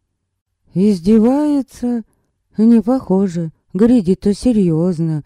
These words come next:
как будто ждёт откровения свыше. «Не знаю», честно ответил Стёпушка. Девица кивнула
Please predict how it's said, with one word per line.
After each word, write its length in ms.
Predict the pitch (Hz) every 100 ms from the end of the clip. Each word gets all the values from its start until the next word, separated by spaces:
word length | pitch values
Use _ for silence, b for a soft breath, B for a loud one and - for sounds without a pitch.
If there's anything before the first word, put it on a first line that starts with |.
| _
как 160 | 226
будто 280 | 214 240 254
ждёт 360 | 233 233 277 185
откровения 680 | 185 233 240 233 240 247
свыше. 760 | 226 147 151 151 147 - 170 160 _ _ _ _ _ _ -
«Не 380 | 151 147 147 151
знаю», 880 | 180 175 120 110 117 131 113 101 - _ _
честно 580 | - - 285 240 240 233
ответил 420 | 214 170 202 208
Стёпушка. 840 | 175 - 143 139 147 - - 143 139 _ _
Девица 460 | 196 226 285 302 196
кивнула 760 | - 165 151 180 247 233 226